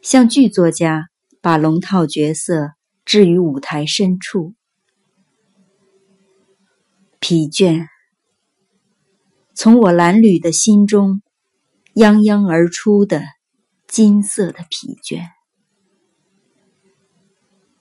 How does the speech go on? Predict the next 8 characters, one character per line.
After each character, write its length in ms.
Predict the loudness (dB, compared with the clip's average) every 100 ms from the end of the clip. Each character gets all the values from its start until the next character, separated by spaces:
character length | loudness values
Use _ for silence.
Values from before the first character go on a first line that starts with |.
| _ _ -2
这 160 | -2 0
些 240 | -2 -2
人 220 | 0 -2
的 100 | -4
发 320 | -4 -4 -4
顶、 400 | -4 -4 -4 -8 -18 _ -10
指 240 | -6 -6
尖 440 | -6 -2 -2 -4